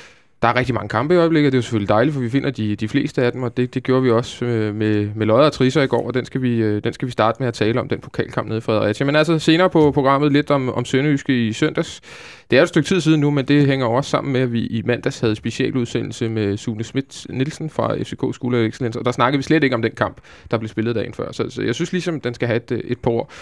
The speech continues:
Øh, og sidst, men ikke mindst, jamen, så skal vi, øh, se frem mod søndag, hvor Randers kommer på besøg, og, og Randers kommer vi også til at tale lidt om i en anden anledning, øh,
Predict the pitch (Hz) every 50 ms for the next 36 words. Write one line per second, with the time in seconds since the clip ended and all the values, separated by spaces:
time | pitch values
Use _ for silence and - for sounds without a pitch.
0 | - - - - - - - - - - _ - 131 139 139 139 135 147 151 -
1 | 196 190 - - 185 180 180 190 202 185 - - 147 151 147 143 - 147 - -
2 | 160 147 151 147 135 131 123 120 120 127 131 - - 202 196 - 180 175 165 151
3 | 147 131 151 143 - _ - - 151 - - 151 147 - _ - 127 117 110 113
4 | 113 120 127 - - - - - 123 113 117 107 110 110 117 98 80 - - -
5 | 101 107 101 101 101 98 71 - 104 107 120 135 - - 120 110 104 113 - -
6 | 120 - - 110 110 113 107 101 - 104 120 110 101 98 110 113 101 104 104 113
7 | 101 71 80 110 113 - - - 113 - 95 90 87 78